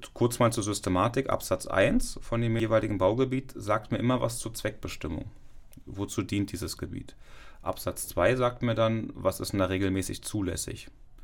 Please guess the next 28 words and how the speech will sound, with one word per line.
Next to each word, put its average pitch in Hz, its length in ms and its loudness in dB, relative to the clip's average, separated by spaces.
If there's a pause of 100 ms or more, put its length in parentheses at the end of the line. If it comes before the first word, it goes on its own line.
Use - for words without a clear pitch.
(220)
Absatz - 380 -4
drei 85 240 4
sagt 127 280 0
mir, 117 140 4
was 110 140 4
ist 120 200 -2
nur 120 180 4
ausnahmsweise 117 720 0
zulässig. - 640 -12 (720)
Und 92 160 -2
wenn 87 240 2
das - 380 -4
regelmäßig 95 760 0
nicht 87 240 -2
zulässig 123 460 -4
ist, 139 240 -4
dann 123 80 2
ist 110 100 -2
es 120 140 -4
vielleicht 117 280 0
ausnahmsweise 110 680 -2
zulässig. - 500 -10
Dann 90 140 -4
müsste 87 220 -6
man 113 160 0
das - 180 -4
noch - 160 -8
prüfen. - 400 -10